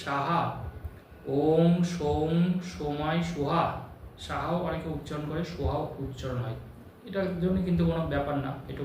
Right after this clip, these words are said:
বলে দিই আপনাদের, আপনারা সুহাও উচ্চারণ করতে পারেন, কোনো অসুবিধা নেই। ওং সৌং সোমাই সুহা, এই মন্ত্র আপনি তিনবার বলবেন। ওই মন্ত্র জলের মধ্যে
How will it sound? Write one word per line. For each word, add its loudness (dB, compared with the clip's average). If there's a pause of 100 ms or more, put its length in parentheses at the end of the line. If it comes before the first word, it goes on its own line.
(100)
বলে -2
দিই 2
আপনাদের, 0 (520)
আপনারা 0
সুহাও 0 (100)
উচ্চারণ -2
করতে 0
পারেন, -2
কোনো -2 (120)
অসুবিধা -2
নেই। -4 (1040)
ওং 10 (540)
সৌং 2 (920)
সোমাই 0 (260)
সুহা, 0 (800)
এই 8
মন্ত্র 2 (120)
আপনি 2 (100)
তিনবার -2 (120)
বলবেন। 0 (360)
ওই 6 (160)
মন্ত্র -2 (280)
জলের 2
মধ্যে -2